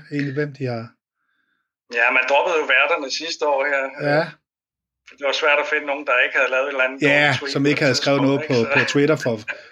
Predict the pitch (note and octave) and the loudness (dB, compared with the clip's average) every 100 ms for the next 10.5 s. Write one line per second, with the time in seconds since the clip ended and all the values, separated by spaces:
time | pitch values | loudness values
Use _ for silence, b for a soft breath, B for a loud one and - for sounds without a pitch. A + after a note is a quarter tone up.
0 | - - A#2+ C#3+ C#3+ C#3 B2+ C#3 C#3 C#3+ | -4 -2 2 2 2 0 0 0 0 -2
1 | A2 A#2+ C3 B2+ C3 C3+ D3+ b b b | -4 -4 -4 -6 -4 -4 -4 b b b
2 | b b b _ - - B2+ D3+ C3+ B2+ | b b b _ -10 -2 0 0 2 2
3 | B2 B2+ C#3 D3+ - A#2 C#3 C#3+ C3 C3+ | 2 2 2 0 0 0 2 0 -2 -4
4 | B2+ _ B B B A2+ - G#2+ G2 F2+ | -6 _ B B B -12 -4 0 0 -4
5 | _ _ _ _ _ _ _ - A#2+ A#2 | _ _ _ _ _ _ _ -12 -4 -4
6 | A#2 A2+ A2+ A2+ B2 C3 - _ _ _ | -4 -8 -10 -8 -6 -8 -12 _ _ _
7 | _ _ - A#2 G#2+ - B B B B | _ _ -8 -2 -2 -4 B B B B
8 | C3 C3+ G3 A3 G3+ F3 F#3+ A3+ A3+ C#3 | 2 2 4 2 2 2 4 2 0 -10
9 | C3+ - D#3 F3+ F3 F3+ F3+ E3 F3 F3 | -16 0 2 4 4 4 2 2 0 2
10 | D#3+ F3+ F3+ D#3+ F3+ | 2 2 2 2 2